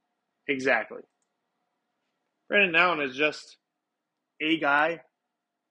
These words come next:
Got drafted out of Arkansas back in twenty sixteen.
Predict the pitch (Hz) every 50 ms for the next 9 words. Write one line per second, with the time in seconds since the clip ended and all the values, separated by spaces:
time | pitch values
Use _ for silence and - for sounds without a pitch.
0 | _ _ _ _ _ _ _ _ _ _ _ _ _ _ _ - 147 139 - 151
1 | 147 147 135 156 143 147 143 143 131 139 139 139 139 - 143 139 127 - 147 143
2 | 143 143 139 139 135 135 - 131 - - 143 139 131 117 - 139 123 - - -
3 | 139 135 135 139 139